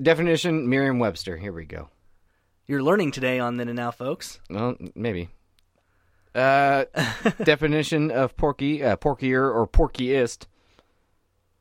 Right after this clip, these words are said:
Speaker 1: Resembling a pig.
Speaker 2: Yeah.
Speaker 1: Hmm.
Speaker 2: There.
Speaker 1: Okay.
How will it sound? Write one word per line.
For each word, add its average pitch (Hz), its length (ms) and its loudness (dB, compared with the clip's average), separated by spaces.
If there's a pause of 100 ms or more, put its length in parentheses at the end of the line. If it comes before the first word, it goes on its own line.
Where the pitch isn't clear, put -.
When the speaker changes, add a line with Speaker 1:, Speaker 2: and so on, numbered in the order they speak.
(960)
Speaker 1:
Resembling 139 520 2
a 127 80 0
pig. 113 240 -4 (480)
Speaker 2:
Yeah. 220 180 6 (200)
Speaker 1:
Hmm. 120 160 -10 (180)
Speaker 2:
There. 151 240 -4 (220)
Speaker 1:
Okay. 214 240 -8